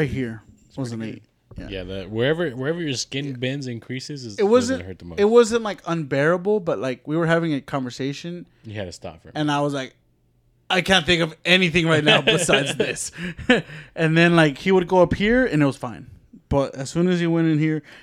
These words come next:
Speaker 2: and
Speaker 3: Yeah.
Speaker 2: it was an area where he had to go, you know, that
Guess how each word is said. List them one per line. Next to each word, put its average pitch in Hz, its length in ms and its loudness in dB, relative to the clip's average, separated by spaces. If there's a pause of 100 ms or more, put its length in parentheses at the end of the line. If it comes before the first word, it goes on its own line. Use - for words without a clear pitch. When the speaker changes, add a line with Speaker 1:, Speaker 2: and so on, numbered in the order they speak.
(100)
Speaker 2:
and 151 200 2
Speaker 3:
Yeah. 156 40 6
Speaker 2:
it 165 40 6
was 180 180 6
an 165 120 2
area 151 300 4
where 143 140 4
he 143 140 0
had 143 100 0
to 135 60 -2
go, 107 220 -8
you 127 1600 -12
know, 131 240 -4
that 123 80 -12